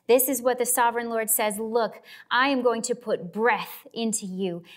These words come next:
and make you live again. I will put flesh and muscles on you and cover you with skin.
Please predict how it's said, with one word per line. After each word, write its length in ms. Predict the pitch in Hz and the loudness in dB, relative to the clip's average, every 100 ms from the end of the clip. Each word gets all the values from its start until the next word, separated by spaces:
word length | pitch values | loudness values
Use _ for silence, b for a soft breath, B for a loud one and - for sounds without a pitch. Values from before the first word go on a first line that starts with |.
| - | -6
and 240 | 226 226 | -2 0
make 260 | 226 233 233 | 0 -2 -4
you 140 | 226 | -6
live 320 | 202 214 202 | -2 -2 -2
again. 480 | 208 196 190 175 175 B B - | -4 -4 -4 -4 -8 B B 2
I 140 | 240 | 4
will 140 | 269 | 4
put 260 | 262 254 - | 2 0 -2
flesh 600 | - - 254 240 - - B B | -6 -2 0 0 -2 -8 B B
and 300 | 226 226 226 | -2 0 0
muscles 580 | 226 240 - 202 185 - b - | 0 0 0 -2 -4 -8 b -2
on 220 | 233 233 | 0 0
you 240 | 226 202 | -2 -2
and 220 | 190 214 196 | -4 -6 -6
cover 320 | - 226 226 | -6 -4 -4
you 200 | 214 214 | -4 -4
with 240 | 202 196 | -6 -4
skin. 360 | - 196 185 | -4 -4 -6